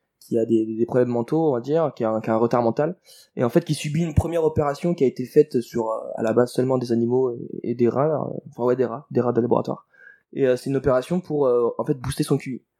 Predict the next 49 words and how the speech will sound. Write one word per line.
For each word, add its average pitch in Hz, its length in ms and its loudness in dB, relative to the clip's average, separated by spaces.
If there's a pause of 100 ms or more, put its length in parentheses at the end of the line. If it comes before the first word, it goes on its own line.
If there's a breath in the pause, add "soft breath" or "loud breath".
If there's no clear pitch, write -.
(380)
Et 117 40 2
donc, 120 160 2
du 117 120 -6
coup, 156 240 -2
euh, 117 300 2
petit - 280 -4
à 110 60 4
petit, 143 300 0
euh, 120 60 6
donc 107 180 -2
on - 40 -12
se - 60 -20
rend - 100 -20
compte 117 160 -2
vraiment 120 160 2
au 120 60 6
début 123 200 -6
qu'il 117 160 -2
a, 113 40 -4
je 113 80 -12
sais - 80 -10
pas, - 240 -10
trente, - 180 -8 (160)
trente 139 180 -2
de 127 60 2
Q - 180 -6
I, - 40 -4
enfin, 131 120 -10
c'est - 120 -12
très 143 160 -2
pauvre. 160 280 0 (360 soft breath)
Et, 135 200 -2
euh, 131 120 4
on 127 80 2
se - 80 -8
rend 139 100 2
compte, 160 200 4
en 143 40 0
fait, 143 220 -2
au 120 160 0
fur 135 160 0
et - 20 0
à - 20 0
mesure 131 220 2
de 131 60 -2
l'histoire, 160 320 0
qu'il 123 340 -2
commence 135 320 0
à, 120 380 -2